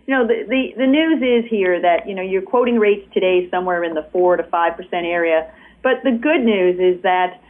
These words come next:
you have most of your loans that are maturing, most of the commercial real estate loans that are maturing, particularly in the C M B S world, the commercial mortgage-backed securities world,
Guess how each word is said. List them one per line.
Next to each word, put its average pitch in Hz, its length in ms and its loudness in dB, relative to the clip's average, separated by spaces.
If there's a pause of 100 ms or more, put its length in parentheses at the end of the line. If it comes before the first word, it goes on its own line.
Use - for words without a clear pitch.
(240)
you 226 200 2
have 240 500 -2
most 214 440 0
of 240 120 -4
your 214 200 4
loans 202 400 0
that 175 100 -2
are 175 60 -4
maturing, 165 600 -4
most 190 180 -4
of - 60 -20
the 214 60 -10
commercial 202 380 -4
real 185 160 -4
estate 175 260 -4
loans 170 380 -6
that 160 120 -4
are 156 60 -6
maturing, 156 480 -6
particularly 269 480 -4
in 196 80 -4
the 180 200 -8
C 226 140 0
M 196 120 -2
B 180 100 0
S 160 220 -2
world, 170 260 -2
the - 60 -12
commercial 180 340 -6
mortgage-backed 185 640 -2
securities 220 500 -2
world, 165 320 -4